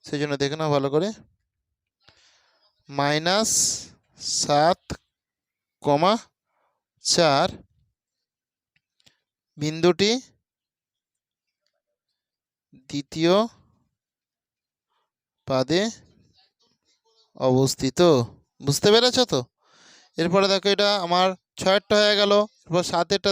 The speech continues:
দেখো নয় মাইনাস নয় আছে। তাহলে নয় বলতে আমি এই দিকে চলে আসবো, আর মাইনাস নয় বলতে নিচের দিকে আসবো তো। তাহলে নয় মাইনাস নয় মানে দেখো এইটা হবে, ঠিক আছে?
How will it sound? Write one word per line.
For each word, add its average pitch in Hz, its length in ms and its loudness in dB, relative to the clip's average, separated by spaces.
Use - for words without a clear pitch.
দেখো 196 160 0
নয় 196 220 4
মাইনাস 196 320 -2
নয় 208 220 0
আছে। 196 180 -6
তাহলে 165 260 2
নয় 196 200 4
বলতে 208 240 2
আমি 202 140 0
এই 208 120 -2
দিকে 208 200 -2
চলে 202 180 2
আসবো, 202 180 0
আর 147 180 2
মাইনাস 180 360 -2
নয় 208 180 2
বলতে 214 220 -2
নিচের 247 240 -4
দিকে 247 180 -2
আসবো 202 260 0
তো। 139 60 -6
তাহলে 143 240 -8
নয় 170 260 0
মাইনাস 170 280 -2
নয় 170 200 -2
মানে 170 180 -2
দেখো 180 140 -2
এইটা 170 240 0
হবে, 123 140 -2
ঠিক 214 180 -6
আছে? 165 180 -2